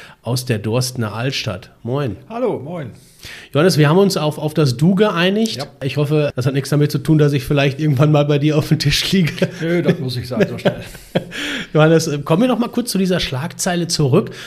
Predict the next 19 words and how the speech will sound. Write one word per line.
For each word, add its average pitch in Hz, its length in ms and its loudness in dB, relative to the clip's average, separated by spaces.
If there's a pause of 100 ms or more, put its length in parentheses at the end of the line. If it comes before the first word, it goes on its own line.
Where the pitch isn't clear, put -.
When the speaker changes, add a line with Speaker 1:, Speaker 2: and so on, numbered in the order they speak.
(140)
Speaker 1:
Ist - 160 -4
so 208 80 0
eine 175 120 4
Verwechslung 151 540 -4
realistisch 143 680 0
oder 170 200 -2
ist 156 160 -6
das 151 140 -4
dann 127 240 -4
doch - 320 -6
eher, 127 280 -2 (340)
eher 123 100 -2
so 127 80 2
eine 123 140 2
Schlagzeile 113 760 -6
aus 120 160 -8
einem 98 160 -12
Horrorfilm? 104 580 -6 (680)
Speaker 2:
Äh, 135 380 -4